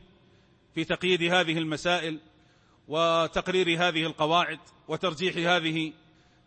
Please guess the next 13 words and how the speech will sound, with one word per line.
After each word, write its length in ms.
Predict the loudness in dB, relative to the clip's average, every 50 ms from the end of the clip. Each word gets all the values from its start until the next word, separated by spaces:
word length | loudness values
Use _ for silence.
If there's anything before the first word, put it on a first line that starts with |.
| _ _ _ _ _ _ _ _ _ _ _ _ _ _ _ _ _ _ _ _ _ 0
الفروع 560 | 0 0 0 0 -2 -2 -2 -4 -6 -8 -12 -14 _ _ -10
والترجيح 520 | -10 -6 -4 -4 -4 -2 -4 -4 -4 -4
في 100 | -4 -4
الفروع. 380 | -6 -6 -6 -8 -8 -8 -12 -16 -20 _ _ _ _ _ _ _ _ _ _ _ _ _ _ _ _ _ -6
نعوذ 320 | -4 -4 -4 -4 -4 -4
بالله 340 | -4 -4 -2 0 0 0 0
من 260 | 0 -2 -4 -4 -4
الرياء، 480 | -4 -4 -4 -4 -2 -2 -2 -4 -6 -10 -16 _ _ _ _ _ _ _ _ _ _ _ _ _ _ _ _ _ _
ونعوذ 440 | -8 -4 -4 -2 -2 -2 -2 -4 -2
بالله 320 | -2 -2 2 4 4 4
من 180 | 4 2 -2 -4
رؤية 340 | -4 -6 -6 -4 -4 -6 -4 -6
النفس، 560 | -6 -4 -4 -6 -8 -10 -16 -18 -18 -20